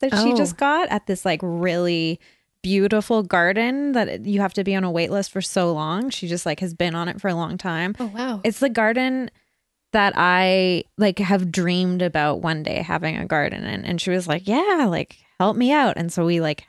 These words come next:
Speaker 1: have a date on Sunday to go, like, plant things together. And I'm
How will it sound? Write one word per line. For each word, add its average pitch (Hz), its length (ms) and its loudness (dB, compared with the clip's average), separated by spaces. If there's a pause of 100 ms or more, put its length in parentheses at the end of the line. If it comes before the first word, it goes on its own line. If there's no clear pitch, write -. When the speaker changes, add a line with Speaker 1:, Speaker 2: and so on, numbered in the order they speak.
Speaker 1:
have 165 180 0
a 180 60 2
date 156 420 0
on 170 200 -2
Sunday 156 400 -2
to - 140 -4
go, 151 520 -2
like, 170 220 -4
plant - 340 -4
things 180 260 -2
together. 214 380 2
And 160 180 0
I'm 165 280 2